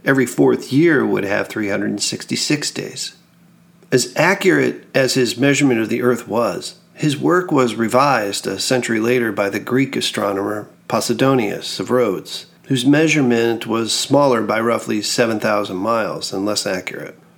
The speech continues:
But because it was closer to that of Aristotle, who was considered to be the standard by which standards were made, his work was more widely accepted, and the astronomer Ptolemy would include it in his work,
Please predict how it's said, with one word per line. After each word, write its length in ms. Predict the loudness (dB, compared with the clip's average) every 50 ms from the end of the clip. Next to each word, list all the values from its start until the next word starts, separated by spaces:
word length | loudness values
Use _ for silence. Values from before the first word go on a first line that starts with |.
| _ _ 0
But 160 | 0 2 2
because 360 | 0 0 4 4 4 4 4
it 80 | 2 2
was 140 | 2 0
closer 400 | 0 2 2 2 4 2 0 0
to 120 | -2 -2 0
that 200 | 2 2 2 2
of 140 | 0 -2 -2
Aristotle, 760 | 0 2 2 2 0 -2 -4 -4 -4 -4 -4 -6 -6 -8 -10 -20 _ _ _ _ _ -14 -4 0
who 80 | 0
was 100 | 0 0
considered 480 | 0 -2 -2 0 0 0 0 0 -2 -4
to 60 | -4
be 120 | -2 -2
the 120 | -2 0 -2
standard 500 | -4 -2 2 2 2 2 2 0 0 0
by 100 | -2 -2
which 380 | 0 -2 -2 -4 -6 -8 -6
standards 640 | -6 -6 -2 0 0 2 2 2 0 -2 -4 -6 -6
were 160 | -4 -4 -2
made, 400 | 0 0 0 0 0 -2 -2 -4 -8 -14 -20 -20 -20 -20 -20 -20 _ _ _ _ _ _ -6
his 180 | -6 -4 0
work 240 | 0 0 0 0 0
was 380 | 0 0 0 -2 -6 -8 -12 -14 -12
more 360 | -6 -2 0 2 2 2 2
widely 560 | 2 2 2 4 4 2 2 2 0 0 0
accepted, 600 | 0 0 0 2 2 0 0 0 -2 -2 -2 -2 -2
and 240 | -4 -2 -2 -2 -2
the 320 | -2 -2 -4 -6 -8 -12 -12 -6 -4
astronomer 560 | -4 -2 0 2 2 2 2 2 0 -2 -2
Ptolemy 580 | -4 -2 0 2 4 4 4 2 0 0 -2 -2
would 220 | -2 -2 -4 -4
include 500 | -2 -2 -2 0 -2 0 2 4 4 6
it 200 | 4 4 0 0
in 160 | -2 0 0 0
his 180 | 0 -2 -2
work, 340 | -2 -2 -2 -2 -6 -10 -18